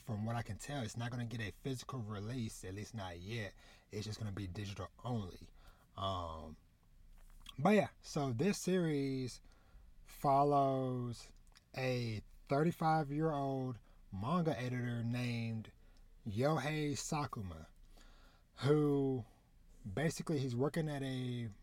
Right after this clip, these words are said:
manga magazine, who a-, after he's worked it for thirteen years, you know, one day the higher-ups come in being like, "Hey, the magazine is shutting down in several months," or whatever, and that's it.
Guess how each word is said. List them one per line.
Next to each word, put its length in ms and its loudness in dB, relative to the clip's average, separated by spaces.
manga 520 0
magazine, 840 -2
who 560 -2
a-, 60 0
after 360 0
he's 220 2
worked 240 2
it 80 -4
for 140 -2
thirteen 360 -2
years, 540 -2
you 80 -2
know, 100 0
one 320 -2
day 140 -2
the 100 -6
higher-ups 500 -4
come 180 -4
in 80 0
being 260 -2
like, 180 -4
"Hey, 380 -4
the 120 -8
magazine 480 0
is 80 -2
shutting 280 -4
down 720 -2
in 380 -8
several 500 -4
months," 380 0
or 40 -2
whatever, 640 -4
and 280 0
that's 320 -6
it. 320 0